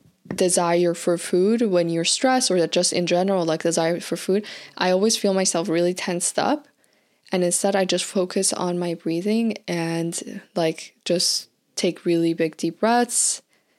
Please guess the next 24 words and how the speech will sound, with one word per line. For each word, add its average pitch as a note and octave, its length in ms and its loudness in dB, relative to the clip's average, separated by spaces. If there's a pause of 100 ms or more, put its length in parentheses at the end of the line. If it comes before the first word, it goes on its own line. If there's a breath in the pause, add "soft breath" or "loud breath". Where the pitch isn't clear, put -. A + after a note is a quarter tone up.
(180)
and F3 140 -2
slow E3 360 2
it D#3 160 -2
down, F#3+ 520 0 (180)
almost F3 400 0
like E3+ 180 -2
how F3 120 -4
you E3 180 -2
would E3+ 200 -2
in F3 120 -2
meditation. F#3 960 0 (500 soft breath)
You D#3+ 140 -2
bring E3 240 -2
awareness F3 460 0
around E3+ 280 -2
your E3 80 0
breathing E3 560 -2
and E3+ 220 -2
you E3 80 -2
change F#3 380 0
your F3+ 100 0
physiology E3+ 960 0
so D#3+ 220 0
that E3 240 -2